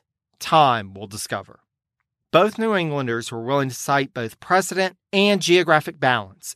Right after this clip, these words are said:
in order to make their case. In what seems like a possible case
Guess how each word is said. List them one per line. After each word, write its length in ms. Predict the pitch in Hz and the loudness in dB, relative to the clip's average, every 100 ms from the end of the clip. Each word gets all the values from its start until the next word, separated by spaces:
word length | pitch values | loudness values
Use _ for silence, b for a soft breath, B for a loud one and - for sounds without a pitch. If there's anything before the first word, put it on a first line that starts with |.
| - | -8
in 120 | 160 - | -8 0
order 280 | 160 147 | 2 2
to 120 | - 131 | -2 -4
make 200 | 117 101 | -6 -6
their 100 | 113 | -10
case. 540 | - 101 - - - _ _ _ _ _ _ _ _ | -10 -14 -14 -18 -18 _ _ _ _ _ _ _ _
In 80 | 196 | 4
what 180 | 240 285 | 4 4
seems 300 | - 240 220 | 0 -2 0
like 160 | 202 | -4
a 60 | 147 | -4
possible 520 | - 190 214 - 220 | -2 0 0 -2 -8
case 400 | 190 165 156 - | -6 -4 -4 -4